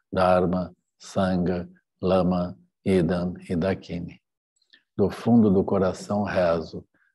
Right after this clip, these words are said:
evocando da testa, garganta e coração de Tara uma corrente brilhante de luz nas cores do arco-íris. À medida que os raios de luz tocam a mim e a todos os outros seres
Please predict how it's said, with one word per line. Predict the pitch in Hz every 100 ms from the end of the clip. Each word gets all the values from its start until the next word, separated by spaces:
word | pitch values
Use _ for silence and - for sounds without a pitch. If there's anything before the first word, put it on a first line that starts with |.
| _
evocando | 98 82 92 - 95 90 85
da | 87
testa, | 87 - 98 90 85 - 90
garganta | 90 87 78 98 92 87
e | 92
coração | 90 92 90 - - 92
de | 87 82
Tara | - 90 87 85 85 - _ _ _ _
uma | 98 95
corrente | - 90 87 95 92 98
brilhante | 90 87 90 95 -
de | 85 87
luz | 82 92 92 92
nas | 92 87 -
cores | - 92 87 85
do | 82
arco-íris. | 90 90 - 90 78 80 - - _ _ _ - _ _
À | 104
medida | 95 90 107 104
que | 92
os | 98 -
raios | 98 101 98 90
de | 90
luz | 87 85 87 87 -
tocam | 90 92 95
a | 90
mim | 82 90 85
e | 87
a | 87
todos | - 101 95 90
os | 87 85
outros | 87 82 92 - -
seres | 92 87 87 185 -